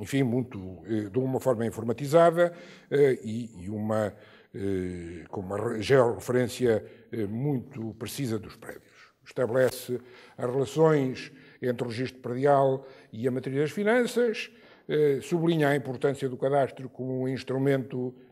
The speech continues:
eh, base de uma política fiscal. Depois, portanto, eh, aqui estão conceitos, estão, eh,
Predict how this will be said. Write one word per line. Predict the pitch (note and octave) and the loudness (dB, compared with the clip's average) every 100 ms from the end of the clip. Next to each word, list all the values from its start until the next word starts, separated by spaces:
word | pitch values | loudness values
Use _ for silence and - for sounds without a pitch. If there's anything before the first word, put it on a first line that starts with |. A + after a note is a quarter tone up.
| - | -6
eh, | A#2+ C3 | 2 2
base | B2 D3+ D#3 C3 A#2 D3 - | 2 6 6 6 -4 -10 -12
de | A2+ | -10
uma | B2 A#2+ | -6 -6
política | B2 C3+ G2+ | -6 -8 -8
fiscal. | F#2+ - - - _ _ _ _ _ _ - - - - _ | -14 -16 -18 -20 _ _ _ _ _ _ -20 -20 -20 -20 _
Depois, | D#3 D3+ A#3+ A#3+ G3+ | -6 6 8 8 2
portanto, | - D#3+ A3+ A3 A3 A3 | -4 2 2 2 -2 0
eh, | F3 F#3+ F3+ E3 | 0 0 2 0
aqui | C#3 G#3 | 0 -2
estão | - G#3 | -2 -2
conceitos, | G#3 F3 D3+ G#3+ B3 A#3 A3+ A3+ - - - | -2 -4 0 4 4 2 -6 -6 -8 -16 -6
estão, | - D3+ C#3+ C#3 | -2 -2 -2 -2
eh, | C3+ B2+ A#2 A#2 A#2 | 0 0 -2 -6 -10